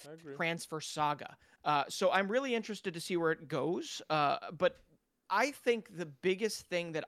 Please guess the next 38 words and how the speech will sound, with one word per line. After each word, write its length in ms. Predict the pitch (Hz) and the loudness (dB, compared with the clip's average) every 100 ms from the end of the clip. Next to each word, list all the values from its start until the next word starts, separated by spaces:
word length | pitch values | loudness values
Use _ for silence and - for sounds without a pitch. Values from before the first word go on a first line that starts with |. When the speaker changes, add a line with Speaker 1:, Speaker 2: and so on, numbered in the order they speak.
| - | 2
Speaker 2:
I 180 | 156 165 | 2 2
get 220 | 160 143 | -2 -2
out 200 | 143 143 | -2 -2
of 160 | 139 | -6
Brighton 500 | - 139 - 185 196 202 | -4 -4 -4 -6 -10 -8
and 160 | 160 | -8
Speaker 1:
Mm-hmm. 60 | 143 131 156 151 | -6 -4 -2 -2
Speaker 2:
De 80 | 160 | -4
Zerbi 40 | |
in 100 | 139 | -6
general 480 | - 143 165 214 233 - - _ _ _ - | -4 -4 -2 -6 -8 -16 -20 _ _ _ 2
is 200 | 185 165 | 4 4
what 320 | 151 190 277 | 0 2 2
he 220 | - 247 196 | -2 -6 -4
does 440 | 165 165 202 196 | 2 2 0 -4
with 140 | 170 | -6
the 80 | 151 | -6
players 640 | - - 151 165 180 190 - | -8 -6 -2 0 -2 -6 -4
that 180 | 156 143 _ - | -4 -4 _ 0
are 480 | 165 165 165 170 - _ _ - | 4 4 2 -2 -8 _ _ -6
the 140 | 175 | -4
mainstays 800 | 165 160 165 170 165 - 147 135 | -2 0 -2 -2 -6 -4 -4 -4
around 380 | 135 131 131 127 | -4 -4 -4 -6
it. 120 | 127 | -8
And 100 | 170 | -2
I 80 | 190 | 0
know 120 | 196 | 2
we've 140 | 202 185 | 2 2
said 220 | - 180 | 0 0
this 180 | 175 160 | -2 -6
in 80 | 156 | -10
the 60 | |
past, 440 | - 214 190 151 - | -6 0 0 0 -4
but 100 | 165 | -4
it 120 | 147 | 2
bears 260 | 185 190 151 | 2 2 -2
repeating 480 | 147 - 262 165 | -8 -6 -4 -4
because 360 | 156 160 160 | -6 -6 -6